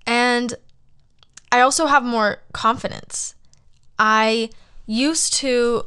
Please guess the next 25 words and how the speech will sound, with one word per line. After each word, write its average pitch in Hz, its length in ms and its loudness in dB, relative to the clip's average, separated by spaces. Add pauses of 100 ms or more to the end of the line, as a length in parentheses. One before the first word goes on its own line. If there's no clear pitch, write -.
battle 220 480 2
this 208 560 -2 (680)
dissatisfaction 214 1120 0
with 202 140 -10
my 196 140 -2
life 220 640 0 (600)
by 208 580 2 (500)
changing 233 460 -2
my 202 160 0
physical 202 460 -6
appearance 190 480 -8
because 214 260 -8
I - 160 -4
also 220 280 -4
wasn't 196 340 -6 (460)
confident. 190 680 -4 (200)
I, 208 180 -2 (720)
I 208 120 0
would 208 160 -4
change 208 260 -4
my 185 120 -2
hair 277 240 2
all 262 120 4
the 233 100 -4
time. 220 580 -2